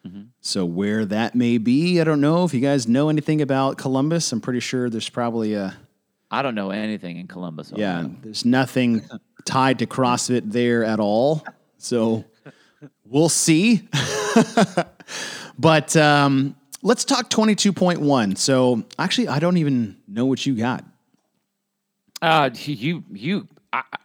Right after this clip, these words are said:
Speaker 1: when I saw your, uh, your post this morning about
Speaker 2: Yeah.
Speaker 1: how you fell and everything, I was just like, "Okay, you're a dick."
Speaker 2: Oh.
Speaker 1: You crushed that one.
Speaker 2: Thanks, man.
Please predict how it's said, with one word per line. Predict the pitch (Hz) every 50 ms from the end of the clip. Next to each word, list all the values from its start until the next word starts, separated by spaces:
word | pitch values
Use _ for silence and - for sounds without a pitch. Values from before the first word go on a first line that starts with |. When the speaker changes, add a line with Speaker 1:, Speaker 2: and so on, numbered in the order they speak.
| _ _ _ _
Speaker 1:
when | - 120 143 170 175
I | 180
saw | 165 - - 202 196
your, | 208 220 214 185 165 139 131 -
uh, | - 135 131 -
your | 139 135 131 127 120 120 117 113 101
post | - - - 156 143 147 -
this | - 139 - -
morning | 131 127 131 135 135 127
about | 123 107 113 110
Speaker 2:
Yeah. | 107 98
Speaker 1:
how | 120 117
you | 120 120 113 107
fell | - - 123 120 123 135 139
and | 131 131
everything, | 147 143 160 160 127
I | 107 117
was | 117 120 98
just | 92 - -
like, | 113 104 101 98 - -
"Okay, | 98 117 123 - - 104 95
you're | 90 85 95 104
a | 104
dick." | - - 80 60 - - - _ _ _ _ _ _ _ _ _ _ _ _ _ -
Speaker 2:
Oh. | 147 139 139
Speaker 1:
You | 185 214 202
crushed | - - - - - - 123 139 170 175 - - -
that | 120 107 92 - -
one. | 95 98 -
Speaker 2:
Thanks, | 139 - - -
man. | 104 101 120 160 185 180 -